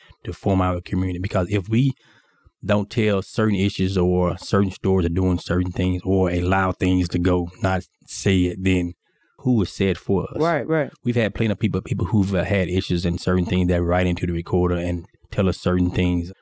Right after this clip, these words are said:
Speaker 1: We're the voice for the voiceless. Remember, our, one of our mottos is, "We're the voice for the, who we are, the voice for the voiceless."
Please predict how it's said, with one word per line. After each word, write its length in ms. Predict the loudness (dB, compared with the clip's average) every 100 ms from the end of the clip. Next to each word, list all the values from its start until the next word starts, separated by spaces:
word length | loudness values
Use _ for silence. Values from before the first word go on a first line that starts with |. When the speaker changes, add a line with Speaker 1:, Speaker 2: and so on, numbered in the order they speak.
| _
Speaker 1:
We're 100 | 0
the 80 | 0
voice 300 | 2 0 0
for 160 | -2 -2
the 80 |
voiceless. 500 | -2 -4 -4 -10 -20 -12
Remember, 380 | -4 -2 0 -2
our, 520 | 0 2 2 0 -6 -10 -4
one 140 | 0
of 60 | 0
our 180 | 0
mottos 520 | 0 0 -2 -2 -4 -2
is, 180 | -2 0
"We're 160 | -2
the 80 | -2
voice 240 | -4 -4
for 180 | -6 -12
the, 80 | -16 _ _ _ _ -4
who 80 | -2
we 120 | 0
are, 140 | 0 2
the 80 |
voice 240 | 2 0 0
for 140 | -2
the 60 | -2
voiceless." 540 | -4 -8 -10 -20 -20